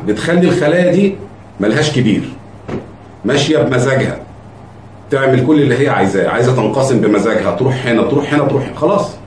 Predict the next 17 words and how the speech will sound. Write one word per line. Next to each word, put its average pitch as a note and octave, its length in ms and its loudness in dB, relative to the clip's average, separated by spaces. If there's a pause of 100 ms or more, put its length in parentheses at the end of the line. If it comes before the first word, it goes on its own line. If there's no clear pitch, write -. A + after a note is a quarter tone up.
(880)
فقد E3+ 240 0
السيطرة A2 480 0
عليها. D2+ 280 -4 (140)
ويمكن C#3 360 2
ده D#3 80 4
ببساطة C3 560 0 (720)
ممكن C3 320 2
يبقى G2+ 200 0
السبب C#3+ 440 -2 (600)
إن F2+ 280 -4
دي A#2 160 -4
بداية A#2 580 0
السرطان. D#2+ 560 -8 (680)
هو E2 120 -2
إحنا F#2+ 280 -4 (100)
جسمنا، B2+ 600 0 (540)
جسمنا F#2+ 420 -2